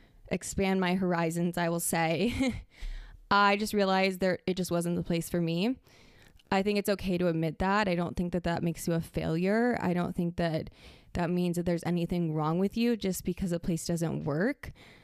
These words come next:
I think some people think so much in terms of you can make it work anywhere. And yeah, you can to a certain extent, but I think when it comes to these really important years in your life where you're young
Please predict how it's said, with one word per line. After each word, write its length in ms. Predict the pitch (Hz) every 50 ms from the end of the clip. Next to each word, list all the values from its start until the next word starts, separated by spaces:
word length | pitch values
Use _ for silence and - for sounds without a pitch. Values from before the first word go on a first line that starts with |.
| - - _ _ _ _ _
I 160 | - - 190
think 380 | 190 - 190 185 180 170 - - - - - - - 214 214 254 - _ _ _ _ -
some 280 | - - - 208 196 202
people 260 | 202 208 190 202 202
think 260 | 190 - 196 190 175
so 180 | - - - 185
much 180 | 180 180 175 -
in 100 | 185 180
terms 440 | 180 175 185 175 175 175 165 165
of 400 | 170 160 165 160 156 160 160 - - - - - - - - - - - - - -
you 160 | - 208 214
can 160 | 214 233 214 208
make 160 | 202 185 180
it 100 | 175 143
work 200 | 160 170 - -
anywhere. 540 | 165 165 165 160 156 151 156 151 170 170 - -
And 320 | - 202 214 226 240 240 226 - _ _ -
yeah, 300 | 277 294 311 311 311 302
you 200 | 311 302 311 294
can 480 | - - 208 180 180 185 202 240 262
to 140 | 240 - 196
a 80 | 202 196
certain 260 | - 196 - - 160
extent, 640 | 175 170 - - - - 170 170 185 220 - - 175
but 420 | - 185 170 170 160 135 - - - - - - - - _ _ - - -
I 100 | 190 190
think 220 | - 202 196 175
when 120 | 196 190 190
it 120 | - -
comes 480 | - - - 185 175 175 185 185 - -
to 120 | - 196
these 220 | 190 190 185 170
really 600 | 165 156 165 170 175 170 165 165 170 175 180 180
important 520 | 180 170 170 - - 175 175 - - 175 165
years 320 | 165 160 165 165 175 175
in 100 | 190 185
your 160 | 175 170 160
life 600 | 156 156 156 147 160 180 240 269 - - - - -
where 200 | - 180 180 175
you're 200 | 170 165 165 165
young 640 | 160 165 160 170 170 160 165 170 175 180 185 196 226